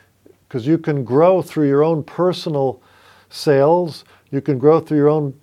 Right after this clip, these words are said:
personal broker sales, or you can grow by, by buying it to some degree.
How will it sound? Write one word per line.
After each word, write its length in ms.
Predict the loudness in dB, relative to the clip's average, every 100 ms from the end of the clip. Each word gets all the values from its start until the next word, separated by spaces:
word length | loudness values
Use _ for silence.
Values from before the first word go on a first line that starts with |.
| _ -6
personal 460 | -2 -2 -2 -4
broker 720 | -4 0 2 2 0 -4 -4 -10 _ _
sales, 640 | -4 -2 -2 -2 -4 -8 _ _
or 220 | 2 4
you 120 | 4 0
can 220 | -4 -6
grow 340 | 0 2 2
by, 300 | 0 -2 -4 -10 _ _ _ _ _ _ _ _ _
by 140 | -4
buying 440 | -2 0 0 -2 -4
it 140 | -6
to 100 | -6
some 280 | -2 -2 0
degree. 420 | -4 -2 -4 -4